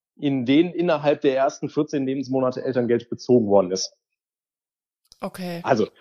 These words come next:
Speaker 1: praktisches Beispiel. Kind eins ist zweitausendneunzehn geboren.
Speaker 2: Mhm.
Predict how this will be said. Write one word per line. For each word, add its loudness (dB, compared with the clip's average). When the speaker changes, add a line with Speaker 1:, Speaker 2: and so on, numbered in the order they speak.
Speaker 1:
praktisches 0
Beispiel. 2
Kind 4
eins 2
ist -2
zweitausendneunzehn 6
geboren. 4
Speaker 2:
Mhm. -8